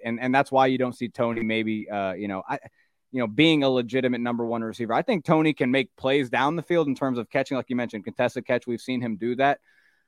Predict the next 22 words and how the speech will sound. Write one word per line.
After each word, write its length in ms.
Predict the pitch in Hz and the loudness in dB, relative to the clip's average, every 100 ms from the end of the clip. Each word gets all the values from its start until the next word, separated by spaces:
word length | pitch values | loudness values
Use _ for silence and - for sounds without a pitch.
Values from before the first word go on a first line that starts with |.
| _ | _
But 160 | 170 156 | 6 6
is 140 | 165 | 4
he 100 | 233 | 0
truly 360 | 220 202 190 160 | 0 2 4 4
breaking 520 | 110 117 127 127 127 | 2 2 2 2 0
guys 380 | 113 113 120 107 | 2 2 2 4
off 260 | 113 117 123 | 2 2 0
on, 220 | 110 104 | -2 -2
on 160 | 110 | -6
corner 360 | - 123 117 110 | -6 -6 -6 -8
posts 440 | - 113 110 - | -2 0 0 -4
and, 80 | 107 | -4
like, 180 | 110 107 | -2 -2
creating 400 | - 131 131 123 | -2 0 2 0
separation 540 | - 123 123 123 - | 0 0 2 0 -2
himself 420 | 117 110 120 117 - 120 | -4 -2 2 0 0 4
on 280 | 135 135 | 4 6
these 260 | 131 127 107 | 2 0 -2
long 540 | 113 135 135 127 120 | 2 4 6 4 0
vertical 520 | 104 131 123 - 120 107 | 0 0 0 -2 -4 -2
downfield 680 | 120 123 120 123 117 107 | 0 0 -2 -4 -4 -4
passes? 520 | - 120 120 113 104 | -4 -2 -2 -4 -8